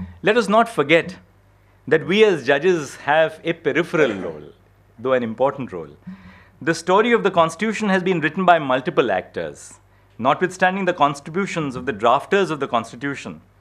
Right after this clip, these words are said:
the Constitution as it exists today is a product of continuing interaction between three elements: the courts,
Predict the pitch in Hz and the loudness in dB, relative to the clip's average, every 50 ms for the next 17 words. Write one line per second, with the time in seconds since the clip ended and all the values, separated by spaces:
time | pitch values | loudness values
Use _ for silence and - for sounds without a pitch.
0 | _ _ _ _ _ _ _ _ _ - 127 120 - 127 135 139 - - 160 202 | _ _ _ _ _ _ _ _ _ -10 -8 -4 0 0 0 -2 -4 -8 -6 -4
1 | 214 202 - 208 208 196 175 185 170 147 131 127 123 170 220 190 - - 170 143 | -4 -4 -2 0 0 0 0 0 -2 -4 -4 -2 -2 -2 -2 -2 -4 -10 -6 -2
2 | 151 143 135 139 170 202 - _ _ _ _ _ _ _ _ _ _ _ _ - | 0 0 0 0 -4 -8 -14 _ _ _ _ _ _ _ _ _ _ _ _ -10
3 | 156 151 160 180 185 - 147 151 160 165 185 220 220 220 - - - 151 170 175 | -8 -4 -4 -4 -2 0 2 2 2 4 2 0 0 -2 -8 -12 -2 -2 -2 -2
4 | 175 - - 160 160 151 185 208 214 226 226 214 135 151 151 135 165 170 185 190 | -2 -2 -2 -2 -2 -2 -2 -2 0 0 -2 -2 -4 -6 -6 -4 0 2 2 2
5 | 185 - - 202 196 180 180 196 202 202 190 196 - - - 220 226 220 165 139 | 2 -2 -4 0 0 0 0 0 -2 -2 -2 -6 -10 -6 -2 0 2 4 4 4
6 | 123 120 98 85 80 87 - - - - - - - _ _ _ _ _ _ _ | 2 0 -4 -4 -10 -12 -16 -18 -20 -20 -20 -20 -20 _ _ _ _ _ _ _
7 | _ _ - 104 113 - - 127 139 165 185 185 - - - - _ | _ _ -10 -10 -8 -6 -2 0 0 0 0 -2 -8 -18 -18 -20 _